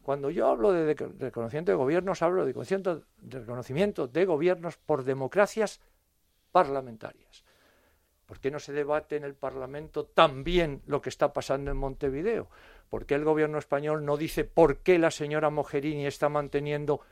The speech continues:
noventa días de plazo para ver si hay o no una solución, sin que se comprometa a proponer ninguna? Por favor, esto es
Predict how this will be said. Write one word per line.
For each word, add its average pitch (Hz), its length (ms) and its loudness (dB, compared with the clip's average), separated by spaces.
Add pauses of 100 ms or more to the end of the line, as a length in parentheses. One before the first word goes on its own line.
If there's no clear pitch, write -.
noventa 175 800 6
días 147 640 -2 (640)
de - 160 0
plazo - 420 2 (1000)
para 156 220 8
ver 156 180 2
si - 200 -6
hay 151 160 2
o 151 80 0
no 151 140 -2
una 147 200 -2
solución, 143 520 -2 (220)
sin 180 380 0
que 156 140 -2
se - 180 -4
comprometa 151 840 2
a 160 180 4
proponer 156 560 2
ninguna? 160 540 -2 (920)
Por - 120 -16
favor, 165 440 -4
esto - 300 -8
es - 200 -8